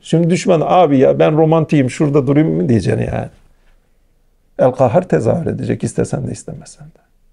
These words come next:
Ya var olacaksın ya yok olacaksın. İkisinden biri. O zaman Allah için var olmaya devam edeceksin. El-Kahar. E, Allah aşk ile de kahredebilir.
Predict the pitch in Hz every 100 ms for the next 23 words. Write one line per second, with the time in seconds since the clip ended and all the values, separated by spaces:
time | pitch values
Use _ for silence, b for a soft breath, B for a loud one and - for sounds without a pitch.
0 | _ _ _ - 143 160 156 139 123 113
1 | 113 - 160 170 156 147 - - 151 -
2 | - - _ - 120 - 135 147 143 135
3 | 107 _ _ _ _ _ - 120 117 110
4 | 110 135 104 - 110 131 104 104 110 113
5 | 110 101 104 - - - - _ _ _
6 | _ _ - 98 110 - 101 85 _ _
7 | _ _ _ _ _ _ _ _ _ _
8 | _ - 147 143 165 196 202 - 175 143
9 | - 135 127 135 135 127 165 -